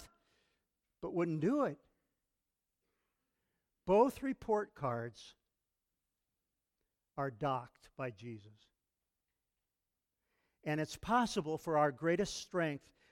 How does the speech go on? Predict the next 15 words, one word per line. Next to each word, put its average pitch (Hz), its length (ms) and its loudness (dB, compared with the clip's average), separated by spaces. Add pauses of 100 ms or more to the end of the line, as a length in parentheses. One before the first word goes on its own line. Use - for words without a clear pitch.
(480)
to 156 100 -4
become 139 800 -2
our 127 400 -2 (140)
weakness. 127 600 -8 (3750)
Uh, 147 160 -6
I 180 180 0
don't 160 220 0 (220)
know, 139 300 0
I 147 160 2
haven't 139 340 -2 (140)
heard 135 320 -4
about 131 240 -2
anyone 131 340 -2
at 131 100 -8
Lakewood 131 520 0